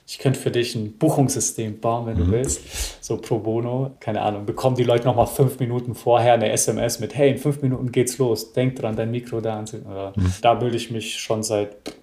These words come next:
Speaker 1: acht, neun Jahren weiter und, äh, bin nie so weit, wie ich das gern hätte, dann, dann nehme ich mir Zeit dafür und mach das.
Speaker 2: Okay, also <laughs> es ist immer was zu tun. Äh, was möchtest du gewesen sein? Die zweite Frage.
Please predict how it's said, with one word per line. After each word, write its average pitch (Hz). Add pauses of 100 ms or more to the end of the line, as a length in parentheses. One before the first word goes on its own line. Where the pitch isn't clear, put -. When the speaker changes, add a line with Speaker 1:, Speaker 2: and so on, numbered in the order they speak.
(500)
Speaker 1:
acht, -
neun 110
Jahren 107
weiter 110
und, 101 (280)
äh, 110
bin 107
nie 123
so 113
weit, 107
wie 107
ich 104
das -
gern 104
hätte, 104
dann, 98 (260)
dann 117
nehme 117
ich 110
mir 113
Zeit 107
dafür 107 (680)
und 104
mach 107
das. - (360)
Speaker 2:
Okay, 98 (300)
also 92 (240)
<laughs> -
es 98
ist 127
immer 123
was 98
zu 143
tun. 117 (440)
Äh, 95
was 139
möchtest 139
du 120
gewesen 87
sein? 71 (140)
Die -
zweite 82
Frage. 73